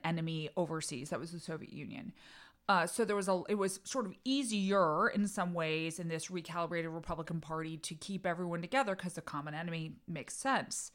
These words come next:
You had the fall of the Berlin Wall, the collapse of the Soviet Union. And at that point in time, there was not a real discussion or reflection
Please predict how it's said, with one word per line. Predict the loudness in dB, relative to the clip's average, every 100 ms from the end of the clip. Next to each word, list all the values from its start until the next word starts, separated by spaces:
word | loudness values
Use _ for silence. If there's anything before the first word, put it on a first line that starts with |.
| -18 -20 -20 -20 -12 0
You | 2
had | 6 6 8 6 4 -2
the |
fall | 2 2 2
of |
the | 0
Berlin | 0 0 4
Wall, | 10 12 12
the | 8
collapse | 0 -4 -4 -8
of | -8
the |
Soviet | -6 -4 -4 -2
Union. | 2 4 6 4 2 -10 -18 -18 -18 _
And | 0 2
at | 4 2
that | 2 -2
point | 0 0 2
in | -2
time, | -2 2 4 6 4 2 -2 0
there | 0
was | 2 2
not | 4 6 6 6 6 4 2 2
a | 2
real | 2 2 4 6 6 6 6 2 0
discussion | -2 -2 0 2 2 0 0 0
or | 0 0 2
reflection | 0 4 4 4 2 2